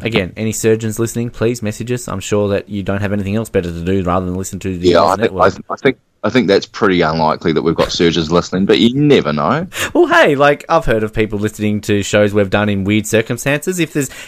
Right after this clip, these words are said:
Speaker 1: any surgeons who are operating whilst listening, like, maybe they've just strolled through iTunes and gone, "Fuck, a Nip Tuck podcast. I can listen to that while I'm cutting into people." Like, that would be
Speaker 2: <laughs>
Speaker 1: kind of weird and cool at the same time.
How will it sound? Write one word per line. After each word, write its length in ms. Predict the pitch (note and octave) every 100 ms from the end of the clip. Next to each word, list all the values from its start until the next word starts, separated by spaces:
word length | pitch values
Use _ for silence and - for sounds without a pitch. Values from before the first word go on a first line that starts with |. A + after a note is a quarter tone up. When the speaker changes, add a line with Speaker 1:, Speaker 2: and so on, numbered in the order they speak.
| -
Speaker 1:
any 200 | D3 E3+
surgeons 500 | - D3 E3 C#3+ C3
who 100 | B2+
are 60 | C3
operating 680 | D3 F#3 D3 A2+ A2 G#2+ G#2+
whilst 300 | A2 B2 -
listening, 400 | A#2+ - G#2+ F#2+
like, 260 | F#2+ F#2 - - -
maybe 220 | A#2+ D3+
they've 140 | C#3
just 200 | B2+ A#2+
strolled 340 | - - A#2+ C3
through 140 | A#2
iTunes 320 | A2+ A#2 D#3 -
and 120 | G2
gone, 100 | A#2
"Fuck, 340 | - - -
a 40 | -
Nip 200 | A#3 -
Tuck 300 | - - -
podcast. 500 | A#3+ G#3+ F#3+ F3 - - -
I 120 | A#3+
can 160 | A#3+ G3+
listen 220 | G#3+ G3
to 40 | F#3
that 160 | G#3
while 160 | G3+ G#3
I'm 160 | A3
cutting 380 | G#3+ - A3+ B3
into 220 | C4+ A3+ G#3+
people." 440 | E3+ D3 B2+ A2+
Like, 300 | A2 A#2 - - - - B2
that 260 | F3+ A#3+
would 140 | - D3
be 180 | D#3 C#3
Speaker 2:
<laughs> 260 | - -
Speaker 1:
kind 360 | - - G3+ G#3+
of 160 | F3+ D3
weird 460 | C3+ D3+ F3+ C4
and 120 | C4 G#3
cool 340 | - C#4+ F3
at 80 | C#3
the 80 | C#3+
same 260 | - E3
time. 420 | D#3 F#3 G3 G2+